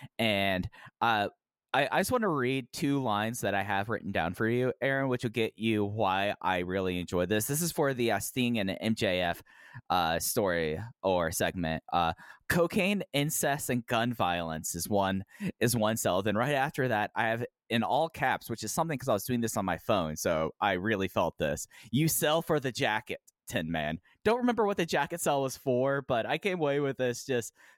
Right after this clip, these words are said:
thoroughly enjoying this. Uh, we get the wrinkle of that the Pinnacle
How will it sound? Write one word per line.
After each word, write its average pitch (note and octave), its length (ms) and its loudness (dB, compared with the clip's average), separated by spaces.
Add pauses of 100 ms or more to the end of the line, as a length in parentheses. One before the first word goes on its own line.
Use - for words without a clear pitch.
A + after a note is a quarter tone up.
(120)
thoroughly F#3 500 2
enjoying C3+ 560 0
this. C3+ 340 0
Uh, A2+ 200 0 (120)
we C3 100 -2
get C3 160 -2
the C#3 100 2
wrinkle B2 540 0
of G#2+ 340 0
that G#2 240 0
the A2 60 -6
Pinnacle A2 640 0